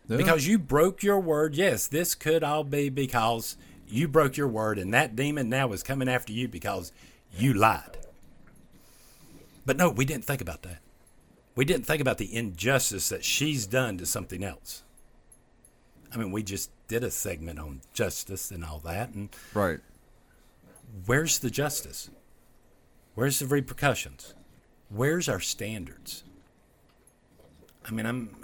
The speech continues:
Speaker 2: asking the community at large, what are you gonna stand up for? Where's your line? Where are you gonna finally be, "No, I'm not gonna put up with this anymore.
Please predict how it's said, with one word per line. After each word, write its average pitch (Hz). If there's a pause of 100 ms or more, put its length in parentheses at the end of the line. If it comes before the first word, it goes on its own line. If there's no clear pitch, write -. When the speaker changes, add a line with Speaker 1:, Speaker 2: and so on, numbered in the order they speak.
Speaker 2:
asking 175
the 131
community 143
at 113
large, 123
what 107
are 185
you 196
gonna 180
stand 175
up 170
for? 82 (360)
Where's 151
your 160
line? 135 (200)
Where 127
are 165
you 185
gonna 175
finally 160
be, 139
"No, 143
I'm 123
not 131
gonna 131
put 131
up 117
with 95
this -
anymore. 110